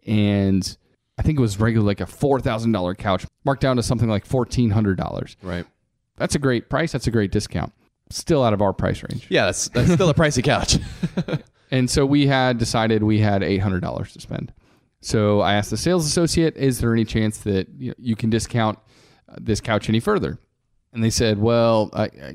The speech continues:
Speaker 1: we could take two hundred dollars o-, more off, but, but that's it." And I s-, asked if there was a chance of it getting further reduced in the near future. And she said every week they take stock of their inventory and decide how much further they're gonna mark it down.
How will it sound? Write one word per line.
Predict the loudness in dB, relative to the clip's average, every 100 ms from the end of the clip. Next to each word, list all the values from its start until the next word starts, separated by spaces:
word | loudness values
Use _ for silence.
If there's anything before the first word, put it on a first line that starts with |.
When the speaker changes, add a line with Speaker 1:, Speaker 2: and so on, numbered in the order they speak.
| -4
Speaker 1:
we | -2
could | -2 -2
take | -2
two | 0
hundred | 0 2
dollars | 2 2 0
o-, | -2 2
more | 2 4
off, | 2 0
but, | -4 -8 _
but | -6 -4
that's | -2
it." | -2 -6 -10 -20 -20 -20 _ _ _
And | -4 -2
I |
s-, | -4 _ _ -6
asked | -4 -2 -4
if | -4 -14 -16 -16 -12
there | -2 -2
was | 0
a |
chance | 0 -2 0
of | 2 2 2 0
it | -2
getting | -2 -2
further | 0 2 2
reduced | 2 0 0
in | 0
the | 2
near | 2
future. | 2 0 2 0 -2 -10 -20 -16
And | -4
she | 0
said | 0 0
every | 0 2 4
week | 4 2 0
they | 0 2 0 -2 _ -6
take | -4 -4
stock | 0 0 0 -4
of | -2 0 2 0 -4 -14 -20 _ -4
their | -2 0
inventory | 0 -2 -2 0 2
and | 2
decide | 0 -2 -2
how | 0
much | -2 -4 -16 _
further | -4 0 0
they're | 0
gonna | 0
mark | -2 -4
it | -2
down. | -2 -2